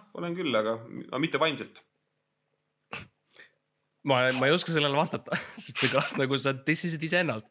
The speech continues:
Speaker 2: Aga, äh, ja, ja selles mõttes see, see on, see on üks viis, kuidas seda teha, on, et sa lihtsalt teed seda tööd. Mina,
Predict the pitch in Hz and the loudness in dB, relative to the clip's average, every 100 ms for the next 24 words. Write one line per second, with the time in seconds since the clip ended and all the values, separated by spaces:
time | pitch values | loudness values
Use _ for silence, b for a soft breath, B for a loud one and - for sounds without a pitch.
0 | B B B 175 180 175 - B B B | B B B 4 6 4 2 B B B
1 | B B - 170 165 160 180 196 269 160 | B B 2 4 6 4 2 4 4 4
2 | 185 190 170 175 170 156 151 151 170 151 | 4 2 0 -2 2 2 0 0 0 0
3 | 139 139 156 - 160 160 147 139 131 147 | 0 0 0 0 -2 -2 -2 -2 0 2
4 | 143 123 113 107 107 104 104 - - 165 | 2 2 -2 -4 -4 -4 -6 -8 0 0
5 | 202 196 160 190 190 202 - _ - 151 | 0 -4 -2 0 0 -2 -10 _ -4 0